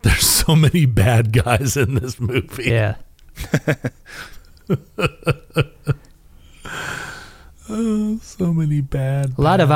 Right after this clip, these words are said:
Speaker 2: options for Ben,
Speaker 1: bad
Speaker 2: obviously.
Speaker 1: guys. Yeah,
Speaker 2: But for
Speaker 1: sure.
Speaker 2: you and me, i-, it's a more difficult challenge.
Speaker 1: Why, why don't we start with Ben? He has all of his, his, uh, his Viet Cong pals to pick from.
Speaker 2: <laughs> All of his classmates.
Speaker 1: Yeah. <laughs>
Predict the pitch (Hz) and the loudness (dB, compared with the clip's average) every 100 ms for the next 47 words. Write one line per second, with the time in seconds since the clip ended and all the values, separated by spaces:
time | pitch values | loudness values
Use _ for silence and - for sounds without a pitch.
0 | 151 127 143 120 123 110 139 131 110 104 | 2 2 2 2 0 2 4 4 2 0
1 | 123 127 127 117 113 113 104 - 160 147 | 0 0 2 2 4 4 4 4 4 6
2 | 143 143 160 196 220 160 156 185 147 127 | 4 4 4 4 4 4 4 4 4 2
3 | 120 - 143 - 139 - 139 127 120 156 | 0 0 -2 0 -2 0 2 2 0 0
4 | 139 127 143 131 - 127 117 - - - | 2 2 2 2 0 2 2 -2 -8 -16
5 | - 131 123 110 110 139 170 143 190 220 | -4 -2 0 -2 0 2 4 4 4 4
6 | 196 - 196 151 123 147 123 117 160 160 | 2 4 4 4 4 4 6 6 6 4
7 | 143 143 143 135 120 120 - - 123 120 | 4 4 4 6 4 4 0 2 4 4
8 | 101 117 117 113 117 - - 123 113 - | 2 2 4 2 0 -8 -2 0 0 0
9 | 110 131 110 - 123 117 101 110 95 92 | 2 2 2 2 4 4 2 2 2 0
10 | - 98 - 117 104 98 90 87 - - | 0 -2 0 0 0 -2 0 0 0 -6
11 | - - - - - - 147 147 131 - | -16 -16 -16 -16 -12 0 2 4 2 2
12 | 135 131 165 156 151 - 120 101 90 69 | 2 4 4 4 4 2 0 0 0 -4
13 | - - - 175 | -8 -12 -2 0